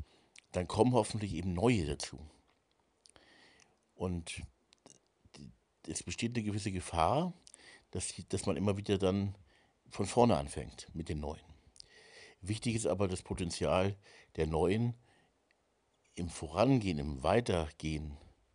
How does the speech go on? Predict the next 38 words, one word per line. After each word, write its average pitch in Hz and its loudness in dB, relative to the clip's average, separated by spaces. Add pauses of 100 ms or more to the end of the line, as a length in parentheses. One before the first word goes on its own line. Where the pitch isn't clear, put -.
(380)
zu - -8
nutzen. 78 -4 (1500)
Und 98 -2
nicht 117 2
immer 98 2
wieder 98 4
quasi 92 2
in 87 -2
die 85 -6 (440)
anfängliche 101 0
Kennenlernphase 82 4
immer 95 0
neu 104 4
einzusteigen 80 -4 (380)
und 90 -4
das 92 2
dann 95 0
noch 95 0
in 90 -2
zehn 101 -2
oder 95 2
zwanzig 87 -2
Jahren 101 4
zu 90 -6
machen, 95 -4 (400)
weil - -2
hoffentlich 104 2
immer 98 4
wieder 92 2
neue 85 2
dazukommen. 80 -4 (1000)
Das - -10
heißt, 95 2
es 92 -4
ist - -4
wichtig, 110 0
dass 95 0
eine, 82 0